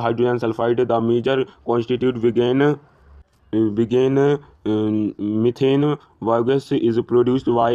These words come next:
anaerobic digestion of animal waste।" ये जो आपका सारा पैसेज है ये भी मैंने जो है इसकी पहली वीडियो में जो है हल करवा दिया है, आप हमारे चैनल पर जाकर इसकी जो full solution देख सकते हैं। और फिर उसके बाद की वीडियो में जो हमने है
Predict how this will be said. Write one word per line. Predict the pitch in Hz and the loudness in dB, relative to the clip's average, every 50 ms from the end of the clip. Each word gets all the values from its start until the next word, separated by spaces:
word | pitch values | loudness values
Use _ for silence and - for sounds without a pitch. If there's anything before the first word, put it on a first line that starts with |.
| 113 - | 0 -2
anaerobic | 117 117 117 113 120 117 120 131 123 131 120 | -2 -2 0 0 0 0 0 0 0 0 -2
digestion | 117 110 110 - 113 120 117 120 120 | -2 -2 -2 -2 -2 -2 -2 -2 -2
of | 117 110 - | -4 -4 -4
animal | 113 113 117 120 127 120 | -2 -2 0 0 0 0
waste।" | 117 120 123 120 - 131 139 135 - - - _ - 117 | 0 0 0 0 -2 -4 -4 -4 -4 -12 -20 _ -6 -4
ये | 127 123 | -2 0
जो | 131 143 | 0 0
आपका | 135 - - 143 | 0 0 -2 -6
सारा | 135 - 127 131 139 139 | -4 -2 0 0 0 0
पैसेज | 139 139 135 - 135 127 | 0 -2 -2 -2 -2 0
है | 139 139 | 0 2
ये | 135 135 131 127 | 2 2 0 0
भी | 120 131 127 | -2 -2 -2
मैंने | 127 127 131 135 127 | -2 -2 0 0 0
जो | 120 135 | 0 0
है | 139 | -2
इसकी | 135 - - - _ - 135 | -2 -4 -10 -14 _ -8 -6
पहली | - - 127 123 123 123 127 | -2 -2 0 0 0 0 0
वीडियो | 120 123 123 123 120 127 123 123 | -2 -2 -2 -2 -2 0 0 0
में | 123 123 120 | 0 0 0
जो | 120 135 | 0 0
है | 143 139 - - - - - - | -2 -2 -6 -12 -20 -20 -10 -4
हल | - 123 123 | -2 -2 -2
करवा | - 123 117 117 117 120 120 | 0 0 0 0 0 0 0
दिया | 120 123 131 131 131 | -2 -2 0 0 0
है, | 131 139 139 139 135 - - - - - - - - - - - - - - - - - - - - | 0 0 -2 -2 -2 -6 -12 -20 -20 -20 -20 -20 -20 -20 -20 -20 -20 -20 -20 -20 -20 -20 -20 -10 -4
आप | - - 123 117 135 | -2 -2 -2 -2 -2
हमारे | 131 123 127 127 127 | -2 -2 -2 -2 -2
चैनल | 123 135 123 120 123 120 | -2 -2 -2 0 0 -2
पर | 117 131 123 | -2 -2 -2
जाकर | 117 123 123 - 135 135 135 131 - - - | -2 -2 -2 -2 -2 -2 -2 -4 -8 -8 -6
इसकी | - 120 - - - 131 | -6 -6 -4 -4 -4 0
जो | 131 135 127 | 0 0 0
full | - - 127 123 | 0 0 0 0
solution | 120 131 120 123 120 117 131 127 | 0 0 0 0 0 -2 -2 -2
देख | 117 123 117 | -2 -2 -2
सकते | - 117 113 - - 135 131 | -2 -6 -8 -6 -4 -2 -2
हैं। | 123 123 113 104 90 - - - _ _ _ - - | 0 0 0 -2 -2 -6 -12 -20 _ _ _ -10 -6
और | 107 120 | -4 -4
फिर | 120 - 139 135 | -2 -2 -2 -2
उसके | 131 127 - - 135 | -2 -4 -2 -2 0
बाद | 123 127 123 127 - | 0 0 0 -2 -2
की | - 135 | -4 -4
वीडियो | 127 120 127 127 127 123 127 127 | -4 -2 -2 -2 0 0 0 0
में | 127 127 127 | 0 0 0
जो | 120 123 127 | 0 0 -2
हमने | 120 120 123 123 123 127 | -2 -2 -2 -2 -2 -2
है | 127 127 135 131 | 0 0 -2 -4